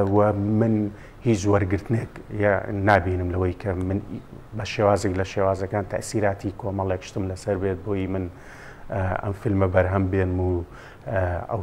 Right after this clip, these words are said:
شتە بکەم. ئەوەی کە با-، بەڕێز باسی کرد،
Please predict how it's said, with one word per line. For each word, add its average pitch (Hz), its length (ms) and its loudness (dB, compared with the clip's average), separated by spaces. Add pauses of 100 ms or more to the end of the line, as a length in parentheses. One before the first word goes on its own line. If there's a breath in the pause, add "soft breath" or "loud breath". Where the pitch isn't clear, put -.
شتە - 220 -8
بکەم. 101 280 -4 (720 loud breath)
ئەوەی 131 340 10 (160)
کە 123 120 8 (220)
با-، 117 260 8
بەڕێز 117 300 8 (140)
باسی 107 320 2 (100)
کرد، 113 340 4